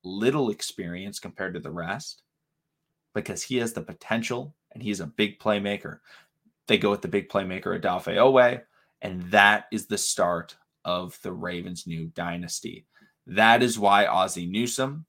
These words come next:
went out and drafted Lamar Jackson, because he said, "When I leave,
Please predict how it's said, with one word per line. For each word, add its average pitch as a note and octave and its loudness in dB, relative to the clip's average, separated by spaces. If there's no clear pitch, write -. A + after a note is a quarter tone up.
went F#2+ -4
out E2 -2
and F2+ -12
drafted F#2 -2
Lamar E2+ -8
Jackson, B2+ 2
because G#2 -8
he B2 -2
said, B2 0
"When F#2+ -6
I A#2 2
leave, C3+ 0